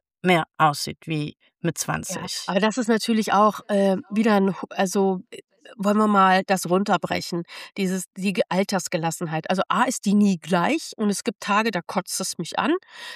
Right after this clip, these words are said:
Speaker 2: Da denke ich: "Oh ne, Leute, so habe ich aber nicht gewettet. Ich war ja eigentlich auf 'nem ganz guten Weg und ich war zufrieden, wie es vor zwei Jahren war.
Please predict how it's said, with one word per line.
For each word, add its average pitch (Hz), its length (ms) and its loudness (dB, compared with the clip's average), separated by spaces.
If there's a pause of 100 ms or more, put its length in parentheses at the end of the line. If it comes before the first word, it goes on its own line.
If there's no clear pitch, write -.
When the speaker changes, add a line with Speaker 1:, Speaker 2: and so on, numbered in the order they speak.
Speaker 2:
Da 202 80 -4
denke 208 240 -2
ich: - 180 -8
"Oh 190 140 0
ne, 196 180 2
Leute, 233 560 0
so 208 240 -2
habe 208 140 -4
ich 220 80 -2
aber 196 140 2
nicht 208 240 -6
gewettet. 311 480 0
Ich 208 180 -6
war 214 140 2
ja 220 160 0
eigentlich 208 260 -4
auf - 140 -6
'nem 214 120 -2
ganz 196 220 -6
guten 196 300 -6
Weg 220 260 0
und 196 80 0
ich 196 140 -4
war 190 160 2
zufrieden, 226 560 0
wie 220 80 0
es 226 100 -4
vor 202 140 -4
zwei 202 260 2
Jahren 185 300 2
war. 202 260 2